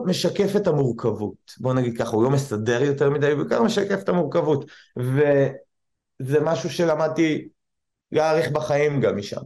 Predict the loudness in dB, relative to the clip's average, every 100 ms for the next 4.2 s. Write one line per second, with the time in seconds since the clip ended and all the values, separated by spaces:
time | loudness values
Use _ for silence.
0 | -14 _ _ _ _ _ -18 -16 -14 -10
1 | -10 -10 0 2 4 2 2 2 0 2
2 | -2 0 0 0 0 0 2 2 0 -2
3 | -8 -20 -20 _ _ _ -2 -2 0 -4
4 | -10